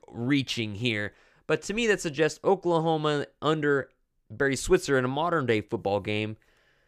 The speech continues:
would be okay with looking at what's working, like a spread offenses that Lincoln Riley is currently running and that other people are trying to co-, copy with their crowns and their playbooks. I feel like he would take what's working and try to perfect what's going on there as well, like he did.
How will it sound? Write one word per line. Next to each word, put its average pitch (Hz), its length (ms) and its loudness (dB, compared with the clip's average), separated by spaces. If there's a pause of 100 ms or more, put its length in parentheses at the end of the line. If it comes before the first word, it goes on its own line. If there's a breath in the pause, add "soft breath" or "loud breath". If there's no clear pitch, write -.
(680)
would 143 240 2
be 165 180 0
okay 165 440 2
with 135 180 -2
looking 143 300 0
at 127 60 0
what's 123 140 -2
working, 127 600 -2 (320)
like 104 160 -4
a 101 60 -4
spread 110 380 0
offenses 139 540 0
that 110 140 -2
Lincoln 110 280 -4
Riley 104 280 -2
is 110 100 -4
currently 117 380 -4
running 127 480 -4
and 107 80 -8
that 104 200 -4
other 107 220 -2
people 120 260 2
are 104 120 2
trying 110 300 -2
to 107 80 0
co-, - 200 -10 (100)
copy 107 400 -2
with 110 180 -4
their 101 120 -4
crowns 110 460 -2
and 107 80 -4
their 104 120 -4
playbooks. 117 720 0 (960)
I 113 120 -4
feel 151 240 4
like 143 180 2
he 143 160 -4
would 117 160 -2
take 151 240 -2
what's 131 160 0
working 143 400 0
and 117 120 -6
try 131 180 -2
to 123 60 -10
perfect 123 440 -4
what's 123 300 -2
going 120 320 0
on 117 240 -4
there 127 280 4
as 104 240 -4
well, 123 440 4
like 104 240 -4
he 147 160 0
did. 196 460 6